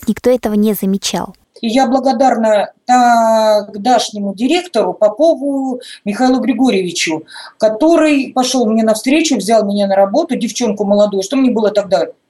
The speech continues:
Speaker 2: плюс-минус, ну, где-то лет двадцать. Были даже курьезы такие. Меня десятиклассники останавливали,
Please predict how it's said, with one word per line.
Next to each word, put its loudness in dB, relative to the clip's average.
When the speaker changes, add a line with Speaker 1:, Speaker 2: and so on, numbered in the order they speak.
Speaker 2:
плюс-минус, 2
ну, 2
где-то 0
лет -2
двадцать. -2
Были -2
даже 0
курьезы -2
такие. -2
Меня 2
десятиклассники -2
останавливали, -2